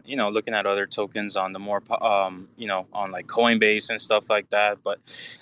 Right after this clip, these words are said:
I've been educated very much on, on Cosmos as of late, and,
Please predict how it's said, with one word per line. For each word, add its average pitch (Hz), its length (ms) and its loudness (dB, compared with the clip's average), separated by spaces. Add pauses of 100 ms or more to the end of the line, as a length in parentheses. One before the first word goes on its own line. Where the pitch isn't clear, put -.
I've 113 260 4
been 123 160 0
educated 120 560 -2
very 113 220 0
much 113 280 -6
on, 104 280 -8
on 98 160 -10
Cosmos 110 580 0
as 98 200 -2
of 92 100 -14
late, 107 260 2
and, 98 180 -14